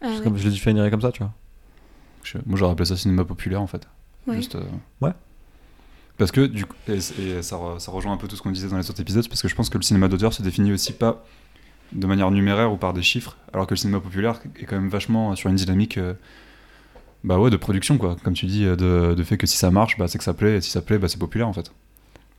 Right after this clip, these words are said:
Speaker 1: Ouais. Et pourtant, c'est vachement populaire, euh, si on reste sur Woody Allen et tout. Genre, euh, c'est des films qui se vendent extrêmement bien.
Speaker 2: Ouais, mais c'est à une échelle quand même plus réduite. Je pense que, par exemple,
Speaker 1: Mhm.
Speaker 2: je sais pas, Pirates des Caraïbes, enfin, une super production
Speaker 1: Oui,
Speaker 2: américaine,
Speaker 1: ouais.
Speaker 2: tu vois,
Speaker 3: Ouais.
Speaker 2: je pense que ça,
Speaker 1: Ouais, c'est vrai.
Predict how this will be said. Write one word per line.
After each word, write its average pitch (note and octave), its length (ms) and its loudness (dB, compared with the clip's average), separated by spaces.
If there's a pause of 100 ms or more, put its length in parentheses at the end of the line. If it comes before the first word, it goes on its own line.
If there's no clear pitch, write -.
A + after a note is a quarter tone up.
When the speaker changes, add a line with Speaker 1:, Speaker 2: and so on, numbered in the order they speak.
(360)
Speaker 1:
Ouais. A#3+ 260 -2 (520)
Et C4 60 0
pourtant, G#3+ 240 -4
c'est A#3+ 160 -2
vachement A3+ 300 -2
populaire, B3+ 440 -2
euh, G#3+ 120 -2
si - 180 -2
on A3 60 -4
reste G#3+ 160 -4
sur G#3+ 160 -4
Woody G3+ 180 -2
Allen G#3+ 260 -2
et G3+ 80 -2
tout. A#3 220 -6 (240)
Genre, G3+ 240 -4
euh, G3 140 -4
c'est - 160 -2
des G3+ 100 -4
films G#3+ 160 -2
qui G3+ 140 -6
se F#3+ 40 -4
vendent F#3+ 160 -6 (100)
extrêmement G#3+ 540 -4
bien. A3+ 200 -8 (100)
Speaker 2:
Ouais, B2 220 2
mais G#2+ 80 -2
c'est A2 100 -4
à G#2+ 40 0
une G#2 80 0
échelle G#2+ 200 -2
quand A#2+ 100 -4
même G#2+ 120 -2
plus A#2+ 100 -10
réduite. B2 220 -6
Je - 40 -16
pense C3 140 -8
que, G#2+ 120 -10
par G2+ 200 -8
exemple, G2 200 -8
Speaker 1:
Mhm. G#2+ 280 -6
Speaker 2:
je - 80 -18
sais - 60 -14
pas, G2 180 -8 (140)
Pirates F#2 180 -10
des F#2+ 80 -14
Caraïbes, F#2 240 -12
enfin, G#2+ 120 -8
une G#2 40 -4
super G#2+ 240 -6
production C4 240 4
Speaker 1:
Oui, F3+ 60 2
Speaker 2:
américaine, G#2+ 380 0
Speaker 1:
ouais. A3+ 40 0
Speaker 2:
tu - 60 -2
vois, F#2 80 4
Speaker 3:
Ouais. F#2 60 4
Speaker 2:
je - 20 0
pense F2+ 100 -4
que - 80 -14
ça, G#2 140 -14 (480)
Speaker 1:
Ouais, A#3 100 -8
c'est B3 100 -14
vrai. G#3 100 -8